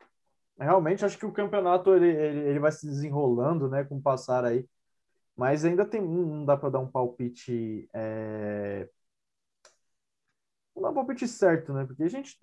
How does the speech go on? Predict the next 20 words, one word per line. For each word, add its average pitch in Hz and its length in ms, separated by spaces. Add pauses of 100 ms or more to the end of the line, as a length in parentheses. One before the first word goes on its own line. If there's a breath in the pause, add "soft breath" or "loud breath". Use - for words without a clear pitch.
(160)
tá 196 120
vendo 175 280
aí 165 260
a 127 180
R 131 140
B 127 140
R 123 120
brigando 123 540
pau 135 140
a 127 60
pau 113 220
com 123 120
a 131 40
Mercedes, 160 600
a - 20
gente 120 160
tá 123 140
vendo 120 320
aí 117 200
a, 110 440